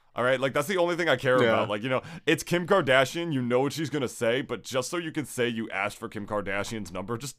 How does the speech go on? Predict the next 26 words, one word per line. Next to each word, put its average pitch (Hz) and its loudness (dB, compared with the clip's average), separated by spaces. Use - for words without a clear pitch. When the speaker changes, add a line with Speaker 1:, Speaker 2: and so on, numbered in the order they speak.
Speaker 1:
do 135 0
it. - -8
I 113 6
would've 143 2
done 113 0
it. 143 0
<laughs> 165 -16
Well, - 0
I 151 8
would've 147 4
done 131 4
it. 139 2
Like, 127 0
why 135 6
the 151 2
fuck 143 2
not? 139 6
Unless 185 8
Pe-, 175 8
unless 214 8
Pete 190 2
was, 143 -2
like, 131 2
there 131 4
with 110 -2
her. 92 -6